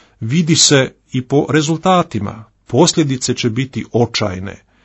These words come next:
Gideonov sin, njegov izravni potomak, ubija svu svoju braću. Jedan od njih pobiće svoju braću, svoje bliske rođake.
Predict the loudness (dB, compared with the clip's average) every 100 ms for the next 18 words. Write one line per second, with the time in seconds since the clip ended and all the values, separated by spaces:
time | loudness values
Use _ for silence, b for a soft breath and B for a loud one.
0 | _ -4 0 6 8 8 6 4 2 2
1 | 4 2 0 -4 -6 -4 -2 0 0 2
2 | 4 4 2 2 2 0 -2 -4 -10 b
3 | b b _ 4 6 8 8 8 8 4
4 | 2 4 4 4 2 0 0 -2 -4 -8
5 | 0 2 4 4 4 2 4 2 0 -4
6 | b b b 4 6 8 6 4 0 0
7 | -2 0 0 0 0 -2 -6 -4 -2 0
8 | 0 0 -2 -6 -8 -10 -16 -20